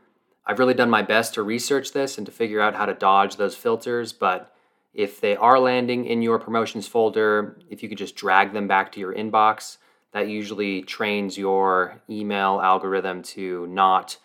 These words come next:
flag them as promotions. So you can stay caught up with my work. Another way to support the show is to leave a review on Apple Podcasts.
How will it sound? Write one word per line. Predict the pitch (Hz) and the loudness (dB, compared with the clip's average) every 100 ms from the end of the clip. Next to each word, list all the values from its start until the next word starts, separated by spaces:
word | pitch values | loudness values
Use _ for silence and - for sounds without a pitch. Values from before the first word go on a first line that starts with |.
| _ _ | _ _
flag | - 98 95 92 | 0 4 4 2
them | 90 87 | -6 -8
as | 87 | -12
promotions. | - 95 90 - 98 - - | -8 -6 -6 -8 -12 -16 -16
So | - 98 | -16 -14
you | |
can | 95 - | -14 -12
stay | - 95 | -10 -4
caught | 98 95 | -2 -2
up | |
with | 92 | -4
my | 92 | -4
work. | 92 113 123 - _ _ _ _ _ _ _ _ | 0 2 0 -2 _ _ _ _ _ _ _ _
Another | 120 127 | 4 8
way | 127 | 10
to | 120 | 10
support | - 127 117 | 8 4 4
the | |
show | 107 127 117 | 2 2 4
is | 110 | 4
to | - | 2
leave | 110 110 | -6 -4
a | 104 | -2
review | 98 85 120 135 143 143 | -2 -2 0 2 2 0
on | 101 | 2
Apple | 101 101 | 2 0
Podcasts. | 101 - 117 117 - 120 117 - - - | -4 2 2 2 -4 -2 -2 -6 -14 -18